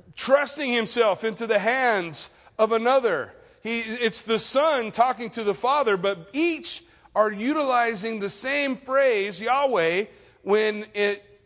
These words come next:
introspectively for one another. Because, "Hear, O Israel, the Lord your God is one God," echad, unified. Like a, a man and a woman are unified, one flesh,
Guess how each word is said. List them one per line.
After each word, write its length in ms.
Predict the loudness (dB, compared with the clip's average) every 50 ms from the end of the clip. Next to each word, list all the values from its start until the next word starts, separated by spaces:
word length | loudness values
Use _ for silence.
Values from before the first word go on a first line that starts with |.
| _ _ _ _ _ _ _ _ _ _ _
introspectively 920 | -6 -6 -6 -4 -4 -4 -4 -4 -2 0 2 2 2 2 -2 -6 -4 -4 -4
for 160 | -2 -2 -2
one 160 | 0 0 0 0
another. 480 | 0 2 0 0 0 -2 -4 -6 -8 -12 -20 -20 _ _ _ _ _ _ _ _ _ _ _ _ _ _ _ _ _ _ _ _ _ _ _ _ _ _ _ _ _ -10
Because, 460 | -8 -2 2 2 2 2 0 -4 -2
"Hear, 180 | 0 2 2
O 160 | 2 2 0 -2
Israel, 380 | -2 -2 -2 0 2 2 2
the 100 | 2 0
Lord 320 | -2 0 2 2 2 0 -2
your 140 | -4 -2
God 260 | 0 2 2 2 2 0
is 140 | -4 -6
one 360 | -4 0 2 2 2 2 2 2
God," 340 | 2 2 2 2 0 0
echad, 680 | 0 0 2 2 2 4 4 2 2 0 0 -4 -10 -16 -18 _ _ -20 _ -10
unified. 840 | -4 0 0 2 2 0 -2 0 0 2 4 4 4 2 0 -2 -6 -10 -16 -20 -20 -14 _ 0
Like 160 | 0 2 2
a, 400 | 2 0 0 -4 -8 -10 -8 -6 -4
a 100 | -4 -2
man 340 | 0 0 0 2 2 2
and 100 | 2 0
a 40 | 0
woman 360 | 2 2 2 2 2 0 -2
are 180 | 0 0 0 0
unified, 800 | 0 -2 0 0 0 0 0 -2 -2 0 2 2 2 2 0 -2
one 260 | 0 0 0 0 -2
flesh, 580 | -2 0 0 2 2 0 -2 -4 -8 -14 -16